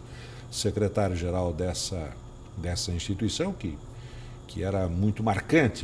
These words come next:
para, para a época, né, a chamada política estudantil. E, então eu já tinha essa, essa, esse viés de natureza política. Mas eu, quando fui para Joinville,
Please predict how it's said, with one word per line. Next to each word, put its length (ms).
para, 360
para 300
a 60
época, 460
né, 140
a 40
chamada 340
política 640
estudantil. 680
E, 360
então 200
eu 80
já 160
tinha 480
essa, 720
essa, 360
esse 220
viés 640
de 120
natureza 580
política. 400
Mas 140
eu, 100
quando 220
fui 160
para 160
Joinville, 500